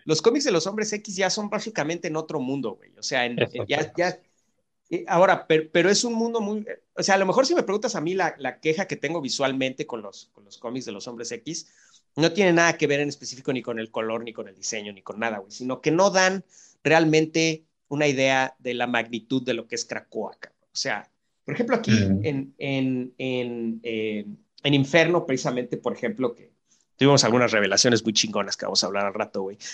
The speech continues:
Speaker 1: Pero, por ejemplo,
Speaker 2: Ujú.
Speaker 1: Cypher habla, le pregunta a Krakoa y le dice, "Oye, ¿qué, qué te parece que vas a recibir unos millones de mutantes, no?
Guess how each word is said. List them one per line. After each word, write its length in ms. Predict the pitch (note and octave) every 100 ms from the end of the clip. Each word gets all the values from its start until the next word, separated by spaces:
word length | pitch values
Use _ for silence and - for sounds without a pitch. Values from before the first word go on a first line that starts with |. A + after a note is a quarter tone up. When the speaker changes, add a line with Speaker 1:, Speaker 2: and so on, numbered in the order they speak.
| -
Speaker 1:
Pero, 140 | - C#3+
por 100 | E3
ejemplo, 260 | D#3 G3+
Speaker 2:
Ujú. 0 |
Speaker 1:
Cypher 640 | F3 G#3+ G#3 - C#3 D#3+ - _ _
habla, 480 | - C#3+ D3 D3 D3 -
le 120 | B2+
pregunta 340 | B2+ B2 B2+
a 60 | -
Krakoa 520 | A#2 - C3 A2 G#2
y 40 |
le 120 | G#2 A2
dice, 360 | A2 C3 A#2
"Oye, 380 | G#2 C#3 D3+ B2+
¿qué, 240 | C#3+ C3+
qué 80 | -
te 80 | D3
parece 320 | - C3 C3
que 80 | C3+
vas 140 | A#2+ C3+
a 40 |
recibir 340 | A2+ A2+ A2+ A#2
unos 220 | B2 A#2+
millones 440 | A#2+ A2 A2 A2
de 60 | G#2+
mutantes, 560 | G2 - G#2 G#2 F#2+ F2+
no? 300 | G2 B2